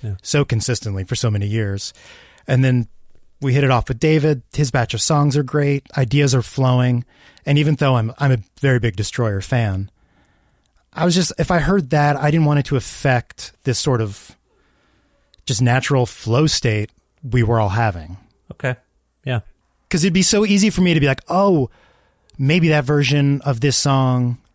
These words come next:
Speaker 2: is how it should be, or we should do that tempo." And then it just muddies the water.
Speaker 1: Yeah. Just to draw a distinction, though, um, the sessions that David engaged in with Behar and I think people from Black Mountain and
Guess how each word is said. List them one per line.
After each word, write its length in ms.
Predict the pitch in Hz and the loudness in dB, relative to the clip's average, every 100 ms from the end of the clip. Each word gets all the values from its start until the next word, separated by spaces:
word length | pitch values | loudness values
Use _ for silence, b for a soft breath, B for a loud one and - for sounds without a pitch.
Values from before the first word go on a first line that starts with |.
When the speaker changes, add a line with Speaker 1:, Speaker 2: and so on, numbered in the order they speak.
| - | -2
Speaker 2:
is 180 | 196 180 | 0 2
how 180 | 139 120 | 2 0
it 100 | - | 0
should 260 | - 113 | -2 -2
be, 420 | 110 104 98 92 - 131 | -2 -4 -4 -8 -8 -4
or 260 | 127 117 - | -2 -2 -2
we 100 | 151 | -2
should 140 | - 139 | 0 0
do 100 | 139 | 0
that 180 | 120 | 0
tempo." 540 | - 151 139 113 104 104 | 0 -2 0 0 0 0
And 140 | 139 | 0
then 100 | 151 | 2
it 100 | 156 | 0
just 360 | - 151 131 - | 0 -2 -2 -4
muddies 520 | 131 127 127 123 117 | -2 2 2 0 -2
the 60 | 117 | -4
water. 440 | 101 104 95 95 - _ _ | -4 -4 -6 -8 -14 _ _
Speaker 1:
Yeah. 200 | 117 101 - _ _ _ _ _ b b b b b _ - | -8 -8 -10 _ _ _ _ _ b b b b b _ -6
Just 200 | 175 - | -6 -2
to 60 | |
draw 140 | 202 190 | 0 2
a 20 | |
distinction, 520 | 156 - 165 - 139 | 0 2 0 0 0
though, 520 | 117 107 104 104 113 - | 2 2 2 0 -4 -4
um, 600 | 117 113 110 107 107 107 127 _ _ 135 | -2 0 0 0 -2 -4 -8 _ _ -8
the 220 | 113 127 | -4 -2
sessions 680 | - 156 160 - 190 175 151 | -2 -2 -2 0 -2 0 0
that 340 | 135 127 - | 0 0 -2
David 760 | 123 120 113 117 117 113 107 - _ _ _ _ | -2 0 0 0 0 0 -4 -14 _ _ _ _
engaged 580 | 120 117 120 117 113 - | -6 -4 -2 -2 -2 -4
in 180 | 113 113 | -4 -2
with 200 | 110 - | -4 -4
Behar 720 | 113 113 107 107 107 107 110 | -2 0 0 -2 -2 -2 -4
and 460 | 107 101 101 104 | -6 -6 -6 -8
I 80 | 117 | -8
think 180 | 113 110 | -8 -8
people 220 | 117 110 | -8 -8
from 160 | 101 107 | -8 -6
Black 240 | 107 104 | -6 -6
Mountain 600 | 131 143 135 117 123 120 120 | -2 0 0 0 0 0 -2
and 360 | 110 107 101 | -2 -4 -6